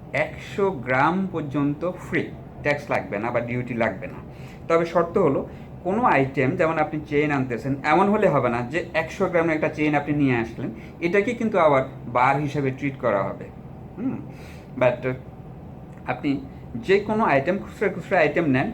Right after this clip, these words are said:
কোনো আইটেম বারোটার উপরে যাবে না, সেটা হলে আবার সমস্যা, এটাকে ব্যবসায়িক, আহ, দৃষ্টি-, দৃষ্টিকোণ থেকে দেখা হবে। একশো গ্রাম পর্যন্ত অলংকার আপনার জন্য ফ্রি। কোনো আইটেম একশো গ্রাম, এককভাবে একশো গ্রাম হতে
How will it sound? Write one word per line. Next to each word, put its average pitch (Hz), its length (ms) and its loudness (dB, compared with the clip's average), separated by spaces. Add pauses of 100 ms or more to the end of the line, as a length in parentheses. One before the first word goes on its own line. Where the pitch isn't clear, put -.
কোনো 185 200 2
আইটেম 175 380 2
বারোটার 147 360 6
উপরে 156 300 2
যাবে 101 240 0
না, 95 140 -8
সেটা 170 260 -2
হলে 165 180 4
আবার 135 140 6
সমস্যা, 113 440 -4
এটাকে 110 360 -2
ব্যবসায়িক, 120 460 -4 (340)
আহ, 107 100 -2
দৃষ্টি-, 127 600 -6
দৃষ্টিকোণ 127 440 -2
থেকে 113 180 0
দেখা 107 300 0
হবে। 240 140 -2 (280)
একশো 160 360 0
গ্রাম 175 340 2
পর্যন্ত 160 380 -4
অলংকার 123 600 0
আপনার 135 320 -2 (300)
জন্য 113 400 0 (140)
ফ্রি। 104 140 -4 (260)
কোনো 143 160 0
আইটেম 156 340 0 (100)
একশো 147 320 -2
গ্রাম, 147 200 0 (100)
এককভাবে 175 500 2
একশো 165 220 -2
গ্রাম 185 200 0
হতে 190 280 -2